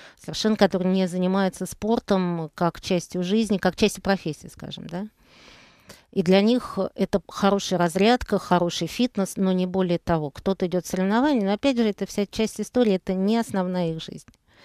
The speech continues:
А в фильме показаны такие страшные, ужасные вещи, и эти предрассудки настолько закрепились, э, в го-, в умах наших вот, э, менеджеров, что всем,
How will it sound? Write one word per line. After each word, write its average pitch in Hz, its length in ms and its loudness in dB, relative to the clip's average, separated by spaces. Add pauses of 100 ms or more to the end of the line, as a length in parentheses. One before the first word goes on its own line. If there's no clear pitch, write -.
(880)
А 185 200 2
в - 40 -4
фильме 269 440 0
показаны 226 480 2
такие 214 280 2
страшные, 208 480 2
ужасные 202 460 0
вещи, 254 380 -2
и 196 320 2
эти 214 260 2
предрассудки 202 720 -2
настолько 196 580 0
закрепились, 185 880 -2
э, 165 300 -2
в 165 100 -14
го-, 180 360 0
в 180 120 -6
умах 208 400 -2
наших - 440 -4
вот, 175 160 -14 (100)
э, 175 300 -10
менеджеров, 240 720 -4 (140)
что - 640 -6
всем, 214 300 -6